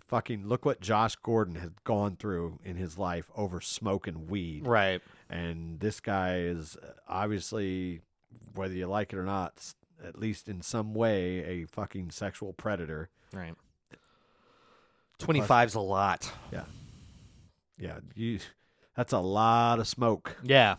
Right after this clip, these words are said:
Speaker 1: There's probably some fire there
Speaker 2: Yeah.
Speaker 1: somewhere.
Speaker 2: Right.
Speaker 1: And like I said earlier, his lawyer didn't do him any goddamn <laughs> favors by saying what he said. So, uh, all right. Other sports, baseball, Cubs suck. That's about all I got on that.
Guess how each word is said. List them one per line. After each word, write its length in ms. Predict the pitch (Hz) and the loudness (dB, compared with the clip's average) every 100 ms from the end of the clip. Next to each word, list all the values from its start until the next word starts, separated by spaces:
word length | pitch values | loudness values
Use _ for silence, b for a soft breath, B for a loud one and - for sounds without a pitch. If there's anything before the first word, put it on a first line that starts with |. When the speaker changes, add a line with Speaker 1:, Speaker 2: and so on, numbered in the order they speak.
| - _ | -4 _
Speaker 1:
There's 340 | 117 120 123 | 0 2 0
probably 640 | - - 120 120 120 117 120 | 0 0 2 4 2 2 2
some 180 | - 117 | 0 -4
fire 420 | - 107 98 98 | 0 2 2 0
there 220 | 95 104 | 0 0
Speaker 2:
Yeah. 120 | 101 | 0
Speaker 1:
somewhere. 480 | 85 87 90 76 82 - | 0 -4 -6 -10 -12 -12
Speaker 2:
Right. 220 | 78 78 - | -12 -12 -12
Speaker 1:
And 160 | 95 95 | -10 -6
like 240 | 104 - | -6 -4
I 80 | 98 | -6
said 220 | 87 101 | -2 -2
earlier, 440 | 92 92 90 78 80 | 0 0 -2 -4 -6
his 200 | 82 95 | -8 -6
lawyer 320 | 104 101 95 | -4 -4 -4
didn't 180 | 82 80 | -8 -6
do 120 | 98 | -6
him 160 | 87 | -6
any 120 | 87 82 | -8 -8
goddamn 440 | 85 78 - 85 | -10 -12 -12 -14
<laughs> 20 | |
favors 640 | - 123 90 - - - - - | -6 -4 -4 -4 -8 -8 -12 -10
by 160 | - 78 b b b b | -10 -10 b b b b
saying 340 | - 95 92 | -10 -8 -8
what 160 | 82 80 | -10 -10
he 140 | 95 | -12
said. 340 | 82 78 62 - | -10 -12 -14 -14
So, 200 | - - _ b b b b b - | -16 -16 _ b b b b b 0
uh, 280 | 120 110 - - | 2 2 0 6
all 100 | 180 | 10
right. 180 | 160 - _ _ _ _ - | 10 8 _ _ _ _ 8
Other 160 | 180 | 8
sports, 540 | - 180 185 156 - - _ _ | 8 8 8 8 0 -8 _ _
baseball, 500 | - 156 - 165 160 | 4 4 6 8 8
Cubs 320 | - 165 143 | 8 6 6
suck. 320 | - 156 156 - _ _ - - _ _ - | 6 8 8 4 _ _ -20 -20 _ _ -20
That's 120 | - | -8
about 180 | - 120 | 0 4
all 140 | 123 | 6
I 60 | 117 | 6
got 200 | 117 117 | 4 4
on 120 | 107 | 4
that. 280 | 120 123 120 | 4 2 0